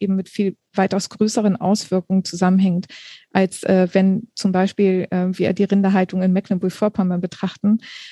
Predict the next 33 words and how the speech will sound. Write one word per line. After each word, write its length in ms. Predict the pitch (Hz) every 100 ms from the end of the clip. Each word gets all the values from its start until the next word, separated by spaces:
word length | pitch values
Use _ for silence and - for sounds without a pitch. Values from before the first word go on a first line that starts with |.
| -
ähm, 280 | 190 190 180
die 280 | 208 190 240 _ _ - -
nicht 260 | 214 226
auf 140 | - -
zusätzliche 680 | 214 208 202 196 208 190
künstliche 440 | 190 208 - - 202
Bewässerung 480 | 185 196 202 196 185
angewiesen 560 | 185 208 196 190 185
ist 180 | 190 -
und 120 | 185
da 260 | 185 175 190
sozusagen, 720 | - 180 - 175 180 180 185 208 - _
äh, 300 | - - 202 - - -
eine 160 | - 208
Schieflage 440 | - 269 - 190
entsteht, 360 | 190 202 196 196
wenn 80 | 190
man 160 | 185
da 240 | 185 185 190 - _ -
diese 260 | 220 208 -
enormen 420 | 190 196 202 180
Mengen, 280 | 196 214 190
die 140 | 180
immer 180 | 190 185
kommuniziert 580 | 185 185 185 - 196 -
werden, 380 | 175 185 190 196
wie 220 | 196 214
viel 160 | 202
Liter 420 | 185 208 208 190 -
ein, 320 | 190 190 185 -
äh, 200 | 185 190
Kilo 240 | - 196
Rindfleisch 640 | 196 233 - 170 185 -